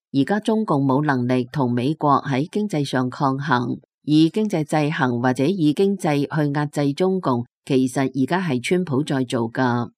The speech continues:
如果中共佢哋敢做出呢種侵略性，或者講以武力去試圖改變現狀嘅話，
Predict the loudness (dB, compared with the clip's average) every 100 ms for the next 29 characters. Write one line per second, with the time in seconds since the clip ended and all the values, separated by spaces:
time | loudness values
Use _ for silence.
0 | _ -2 0 0 0 -2 0 0 0 0
1 | -2 -2 -2 0 -2 -2 -2 0 -2 -2
2 | -4 -2 -2 0 -2 -4 -4 -2 -2 -4
3 | _ _ -4 -2 -2 -2 0 0 0 0
4 | 0 0 0 0 0 -2 -2 0 0 0
5 | 0 0 -2 -2 -2 0 0 0 0 0
6 | 0 -2 -2 -4 -2 -2 -2